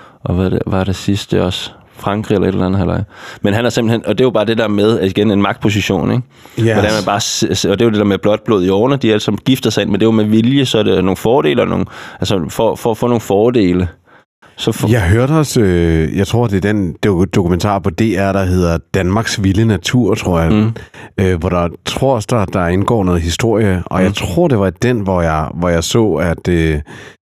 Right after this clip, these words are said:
Speaker 2: at man brugte også som en, øh, en fredsaftale på en eller anden
Speaker 1: Ja.
Speaker 2: måde. At man, øh, giftede en datter
Speaker 1: Ja.
Speaker 2: væk og,
Speaker 1: Nemlig.
Speaker 2: og sådan nogle ting. Altså,
Speaker 1: Fordi så var man allieret,
Speaker 2: så
Speaker 1: jo.
Speaker 2: var man jo allieret,
Speaker 1: Ja.
Speaker 2: jo, på en eller anden måde,
Speaker 1: Nemlig.
Speaker 2: ikke? Altså.
Speaker 1: Jo.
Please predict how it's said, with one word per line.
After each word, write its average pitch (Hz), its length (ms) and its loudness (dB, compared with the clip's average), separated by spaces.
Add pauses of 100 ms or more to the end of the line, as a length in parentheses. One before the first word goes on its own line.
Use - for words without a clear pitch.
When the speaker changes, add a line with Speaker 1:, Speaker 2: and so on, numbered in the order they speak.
(320)
Speaker 2:
at 101 140 -2
man 98 120 0
brugte 117 320 0
også 117 200 0
som 107 240 2
en, 87 240 0
øh, 78 220 0 (260)
en 101 120 2
fredsaftale 92 1000 0
på 92 120 -2
en 87 80 0
eller 82 100 -2
anden 78 200 2
Speaker 1:
Ja. 76 60 0
Speaker 2:
måde. 90 160 0 (340)
At 101 240 -4
man, 85 240 0
øh, 80 320 0
giftede 117 340 0
en 90 100 2
datter 87 320 0
Speaker 1:
Ja. - 80 -2
Speaker 2:
væk 92 240 0 (160)
og, 78 440 0 (160)
Speaker 1:
Nemlig. 95 200 0
Speaker 2:
og 98 120 0
sådan 110 100 0
nogle 95 180 0
ting. 107 400 -2
Altså, 90 260 -2
Speaker 1:
Fordi 101 120 0
så 120 60 0
var 117 80 2
man 101 160 -2
allieret, 95 520 2
Speaker 2:
så 127 60 2
Speaker 1:
jo. 131 40 2
Speaker 2:
var 147 60 2
man 127 140 2
jo 95 100 2
allieret, 95 520 0
Speaker 1:
Ja. 95 60 2
Speaker 2:
jo, 82 80 0
på 82 120 -4
en 87 120 2
eller 87 40 0
anden 87 120 0
måde, 82 160 2 (160)
Speaker 1:
Nemlig. 131 60 2 (120)
Speaker 2:
ikke? 73 120 -2
Altså. 90 180 0
Speaker 1:
Jo. 76 80 0